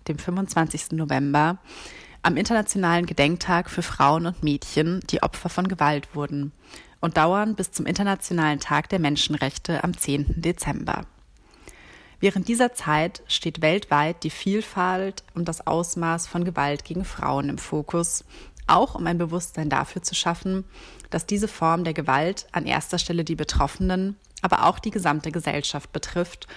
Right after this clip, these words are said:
und als gravierende Verletzung der Menschenrechte gesehen werden muss.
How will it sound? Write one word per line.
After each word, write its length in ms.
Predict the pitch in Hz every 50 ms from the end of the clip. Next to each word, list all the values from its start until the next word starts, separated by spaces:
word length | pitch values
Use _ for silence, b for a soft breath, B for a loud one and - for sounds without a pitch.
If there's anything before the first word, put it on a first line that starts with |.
| B B B B B -
und 100 | - 160
als 180 | - 165 160 -
gravierende 520 | - 165 165 170 190 208 214 214 208 202
Verletzung 500 | - - 156 151 - - - - 170 175
der 80 | 175 180
Menschenrechte 680 | 160 147 139 143 - - 143 - - - - - 139
gesehen 460 | - 151 143 - 143 139 139 139 135 131
werden 280 | - 110 - - -
muss. 380 | - - - - - - -